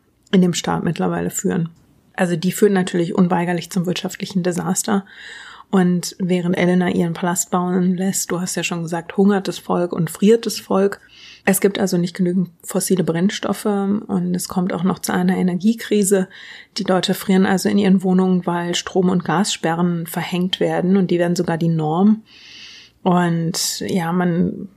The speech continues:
man darf natürlich davon ausgehen, dass das nicht für den Palast, äh, und das Haus des Herrscherpaares galt.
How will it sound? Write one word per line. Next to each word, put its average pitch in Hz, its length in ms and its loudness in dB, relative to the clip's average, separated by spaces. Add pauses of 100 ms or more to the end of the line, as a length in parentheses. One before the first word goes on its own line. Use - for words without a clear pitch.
(160)
man 175 500 0
darf 170 200 0
natürlich 185 280 2
davon 175 280 0
ausgehen, 175 480 0
dass 165 160 -4
das 165 220 -4
nicht 180 300 4
für 180 240 -2
den 165 280 0
Palast, - 640 -4
äh, - 40 -6
und 165 600 -2
das - 220 -10
Haus 170 180 -4
des - 260 -6
Herrscherpaares 165 680 -4
galt. 175 420 -4